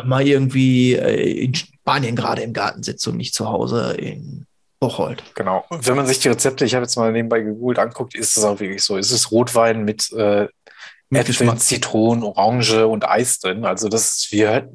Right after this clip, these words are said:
Speaker 2: das ist wirklich was Frisches für abends in Spanien im Garten, wie du es beschrieben hast. Genau das
Speaker 1: Aber
Speaker 2: ist es. Und
Speaker 1: Rotwein mit Eis ist doch eigentlich Todsünde, oder?
Speaker 2: Ja, die Spanier erlauben sich das wohl mal.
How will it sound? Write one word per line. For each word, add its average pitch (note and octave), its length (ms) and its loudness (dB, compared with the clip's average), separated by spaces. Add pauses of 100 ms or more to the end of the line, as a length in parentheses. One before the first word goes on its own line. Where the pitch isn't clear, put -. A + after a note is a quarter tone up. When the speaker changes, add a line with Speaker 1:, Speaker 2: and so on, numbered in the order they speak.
Speaker 2:
das - 240 0
ist - 340 -2
wirklich B2 440 0
was A#2 120 0
Frisches C3+ 520 0
für A#2 340 2
abends A#2+ 460 0
in A#2 160 -8
Spanien G#2+ 460 0
im B2+ 120 -6
Garten, C3+ 340 4
wie G2 60 -6
du A#2+ 80 -2
es B2 160 -4
beschrieben A#2+ 380 -2
hast. F#2+ 200 -2
Genau A2+ 300 2
das - 220 2
Speaker 1:
Aber F2+ 220 0
Speaker 2:
ist - 160 -8 (300)
es. - 80 -14
Und A2 200 0
Speaker 1:
Rotwein C#3+ 500 2
mit C3 180 2
Eis C#3 280 -2
ist D3 160 -2
doch - 100 -4
eigentlich D#3 440 -8
Todsünde, - 540 -8
oder? D#3 360 -8 (160)
Speaker 2:
Ja, A#2+ 400 2
die - 300 -6
Spanier A2 500 0
erlauben G2+ 460 0
sich G2 180 -4
das - 240 -2
wohl F#2 160 0
mal. F#2 260 -2